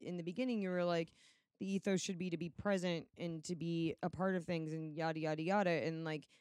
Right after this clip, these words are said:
that's why even, like, you know, I was doing proposals for events this week, um, you know, for hosting events and stuff. And I have to put in, like, all of my, or, like, not proposals, but, like, when I'm, when I'm dealing with negotiations, like, a part of my negotiation is I straight up have to say, like,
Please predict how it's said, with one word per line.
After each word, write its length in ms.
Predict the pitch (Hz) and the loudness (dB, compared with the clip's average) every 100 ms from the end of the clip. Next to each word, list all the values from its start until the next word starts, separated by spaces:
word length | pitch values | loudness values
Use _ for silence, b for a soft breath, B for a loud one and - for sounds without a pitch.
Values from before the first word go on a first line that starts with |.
| b | b
that's 180 | 180 185 | 0 2
why 340 | 202 196 185 - | 4 6 4 2
even, 320 | 208 277 277 - | 0 2 2 0
like, 220 | 196 180 - | -4 -2 -2
you 80 | |
know, 140 | 190 165 | 2 2
I 160 | 135 | 2
was 160 | 175 170 | 0 0
doing 180 | 196 196 | 0 0
proposals 580 | 180 - 180 220 214 - | -4 -2 0 2 0 0
for 200 | 190 175 | 0 0
events 520 | 160 165 190 - - - _ - _ | 0 -2 -2 -6 -10 -14 _ -20 _
this 180 | 175 156 | -4 -2
week, 280 | - 185 175 - 101 104 | -4 -4 -4 -10 -12 -6
um, 240 | 156 156 156 | -2 -2 -2
you 80 | 165 | 0
know, 120 | 151 | 0
for 160 | 165 | 2
hosting 280 | 156 170 175 | 2 2 0
events 300 | 156 170 180 | 0 0 -2
and 80 | 170 | -2
stuff. 160 | 165 156 B B - | -4 -4 B B -8
And 140 | 175 | -2
I 60 | 175 | 0
have 160 | 214 240 | 0 -2
to 80 | 220 | -4
put 240 | - 240 | -4 -4
in, 160 | 190 180 | -2 -2
like, 160 | 170 - | -2 -2
all 220 | 170 180 | 0 0
of 100 | 165 | 0
my, 380 | 156 165 160 160 | 0 0 0 0
or, 120 | - 170 | 0 0
like, 180 | 160 165 | 0 -2
not 160 | 175 | -4
proposals, 400 | - 170 151 147 | -2 -4 -2 -2
but, 180 | 143 131 | -2 0
like, 160 | 151 151 | -2 -2
when 140 | 165 | -2
I'm, 280 | 160 160 151 - | 0 -2 -4 -4
when 180 | 180 165 | -2 -2
I'm 200 | 160 - | -2 -2
dealing 260 | 175 165 | -2 2
with 140 | 165 156 - | 0 -2 -4
negotiations, 680 | 170 160 160 208 233 185 B B B - | -2 -2 0 0 0 -2 B B B -4
like, 160 | 175 - _ - | -4 -4 _ -4
a 80 | 175 | -4
part 320 | - 208 - | 0 -2 0
of 60 | 185 | 0
my 120 | 175 | 0
negotiation 680 | 170 175 185 185 190 185 | 0 0 0 -2 -4 -4
is 120 | 165 156 | -4 -4
I 80 | 156 | -4
straight 220 | - 175 | -2 -2
up 100 | 165 | -2
have 100 | 170 | -4
to 80 | 147 | -2
say, 160 | 170 | -2
like, 120 | 160 | -2